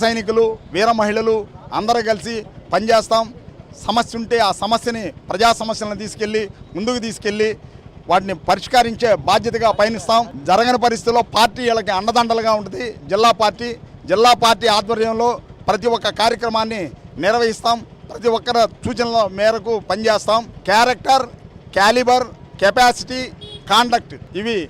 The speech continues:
మా పవన్ కళ్యాణ్ గారి దగ్గర ఉన్నాయి. ముఖ్యంగా కూడా నిజాయితీ, ప్రవర్తన, కష్టపడి పనిచేయటం ఇవన్నీ పవన్ కళ్యాణ్ గారిలో ఉన్నాయి. కాబట్టి ప్రతి ఒక్కరు కూడా ఆయన అడుగుజాడల్లో నడవాల్సిన బాధ్యత మన అందరి మీద ఉంది.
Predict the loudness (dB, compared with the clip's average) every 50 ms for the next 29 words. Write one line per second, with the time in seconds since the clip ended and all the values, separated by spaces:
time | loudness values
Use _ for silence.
0 | -6 -2 0 2 2 2 4 2 2 2 2 0 0 2 2 2 0 2 2 0
1 | 2 2 -2 -2 0 2 2 2 2 2 0 -4 -6 -4 -2 0 0 0 0 -2
2 | -2 -6 -12 -20 -20 -20 -20 -20 -20 -10 -10 -8 -2 0 0 2 4 2 2 2
3 | 2 2 4 4 4 2 -2 -6 -8 -10 0 4 4 4 4 4 0 -6 -12 -14
4 | -14 -16 -20 -20 -20 -20 -20 -10 -4 -2 0 0 0 -2 0 -2 -2 -2 -2 -6
5 | -6 -12 -10 -4 -4 -4 0 2 2 2 2 2 2 0 -2 2 4 4 4 4
6 | 2 -4 -6 -8 -16 -16 -10 -8 0 0 0 2 2 0 -2 -4 -4 -8 -12 -4
7 | -2 -2 -2 0 0 0 0 0 0 2 2 0 2 2 -2 -2 -2 -2 -2 0
8 | 2 2 2 2 0 -4 -2 -2 -2 -4 -6 -8 -10 -6 -6 -6 -4 -2 -4 -4
9 | -2 -2 -4 0 0 2 2 2 2 2 0 -4 -2 0 2 2 4 4 2 2
10 | 2 0 0 2 2 4 4 2 0 0 0 0 0 -2 -4 -8 -18 -16 -6 -2
11 | 2 2 4 4 4 2 2 -2 -4 -4 -2 2 0 0 2 0 0 0 2 0
12 | 0 -2 -6 -12 -20 -20 -20 -20 -20 -20 -20 -20 -20 -16 -8 -6 -4 -4 -4 -2
13 | -2 -2 0 0 0 2 4 4 2 2 -2 -2 -4